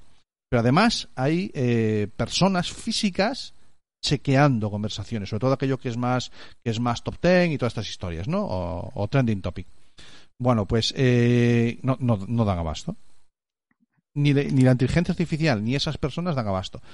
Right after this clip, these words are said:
Entonces, la Unión Europea está planteándose, mm, no solamente sancionar a quien, mm, a través de una red social amenace a otro o cometa un delito, sino también a la propia plataforma.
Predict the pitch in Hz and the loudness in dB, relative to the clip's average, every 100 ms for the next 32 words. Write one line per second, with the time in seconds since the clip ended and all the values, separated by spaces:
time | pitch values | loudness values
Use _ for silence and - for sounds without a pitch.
0 | - - 120 156 139 117 123 175 190 185 | -20 -8 2 2 4 2 4 4 4 4
1 | 196 202 - - - 139 117 131 110 98 | 2 0 -2 -12 -8 -6 -2 2 2 0
2 | 101 113 110 127 170 180 185 - 185 254 | -4 -2 0 2 2 2 0 0 0 -2
3 | - - - _ _ 127 120 117 117 117 | -10 -20 -20 _ _ -4 -2 0 -2 -4
4 | 110 - - - - 151 180 208 190 170 | -6 -10 -14 -14 -6 -2 0 2 2 0
5 | - 147 143 143 117 - - 107 - 127 | -4 -4 -2 0 0 -2 -8 -8 -6 -2
6 | 113 104 98 92 110 - - - 110 101 | 0 0 -2 -6 -12 -18 -20 -12 -8 -6
7 | 95 92 95 104 113 135 - 151 143 - | -8 -8 -8 -4 0 0 2 0 -2 -4
8 | 135 156 143 - 101 117 123 123 123 127 | -4 2 2 0 -2 -2 0 2 4 4
9 | 127 127 117 120 120 123 131 143 185 175 | 2 2 2 0 -4 -2 0 0 0 0
10 | 208 302 - - - _ - - 143 131 | 0 -2 -14 -20 -20 _ -6 0 2 2
11 | 123 143 170 143 117 131 123 107 98 92 | 2 2 2 0 0 0 -2 -4 -6 -6
12 | 82 | -8